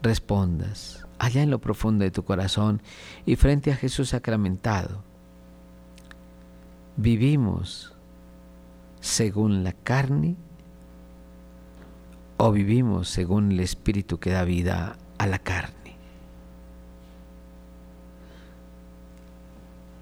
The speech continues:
¿A quién le, a quién vives tú? ¿Por quién vives tú?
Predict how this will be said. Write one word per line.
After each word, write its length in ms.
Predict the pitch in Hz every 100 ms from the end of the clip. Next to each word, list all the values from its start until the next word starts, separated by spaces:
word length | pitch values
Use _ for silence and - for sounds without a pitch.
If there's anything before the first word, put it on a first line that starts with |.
| - - - - - - - -
¿A 100 | 120
quién 320 | - 147 147
le, 180 | 147 135 -
a 100 | 127
quién 320 | - 127 123
vives 340 | 120 117 -
tú? 140 | - 101
¿Por 240 | 131 127
quién 240 | - 151
vives 340 | 151 131 120 -
tú? 240 | 101 82